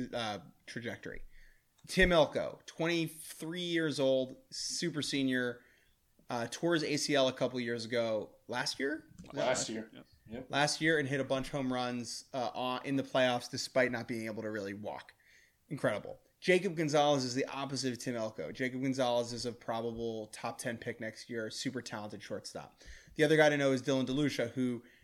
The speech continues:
Speaker 1: was talking shit about Tennessee and their child, uh, Little League
Speaker 3: Little League.
Speaker 1: ballpark, and then they kicked his ass, or they kicked his team's ass, and then since then he's been the best pitcher on the team.
Speaker 3: There you go. Uh, Tim Elko is so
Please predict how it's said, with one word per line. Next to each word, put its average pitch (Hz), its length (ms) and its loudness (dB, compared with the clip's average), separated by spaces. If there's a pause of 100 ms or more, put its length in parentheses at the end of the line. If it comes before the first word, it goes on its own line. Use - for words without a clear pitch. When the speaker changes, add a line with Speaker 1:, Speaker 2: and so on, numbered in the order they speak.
(220)
Speaker 1:
was 139 120 -6
talking 127 320 2
shit 139 340 2
about 127 260 2
Tennessee 135 580 0
and 123 140 -2
their 113 220 -2
child, 117 500 0 (500)
uh, 117 560 -2
Little 127 220 -2
League 120 140 -2
Speaker 3:
Little 131 200 4
League. 131 80 -4
Speaker 1:
ballpark, 123 300 0 (140)
and 127 240 -4
then 120 280 2
they 113 140 -2
kicked - 280 -6
his 117 120 -6
ass, 160 560 2
or 135 120 2
they 143 120 6
kicked 156 220 0
his 117 120 -6
team's 135 280 0
ass, 135 280 0
and 123 200 -4
then 120 180 -2
since 127 280 -2
then 123 180 0
he's 113 140 -2
been 120 180 0
the 110 80 -2
best 113 240 -2
pitcher 113 220 -6
on 107 80 -6
the 98 60 -12
team. - 200 -16 (1400)
Speaker 3:
There 110 140 -2
you 110 80 -6
go. 110 220 0 (300)
Uh, 117 380 2
Tim 135 220 -6
Elko 113 480 -4 (800)
is - 100 -18
so - 140 -20